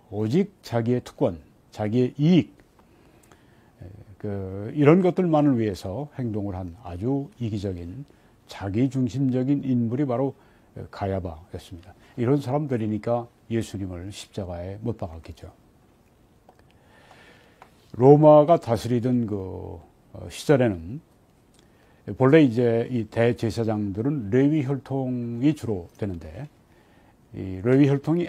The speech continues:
아닌 사람들, 그들에게 이제 로마에서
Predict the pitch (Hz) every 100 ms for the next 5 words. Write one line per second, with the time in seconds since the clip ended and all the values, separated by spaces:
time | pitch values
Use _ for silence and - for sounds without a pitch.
0 | - 95 113 160 151 143 127 127 107 90
1 | 78 78 - _ _ _ - 104 104 131
2 | 156 156 _ _ _ _ - 104 107 104
3 | 101 101 - 110 120 113 107 98 95 147
4 | 175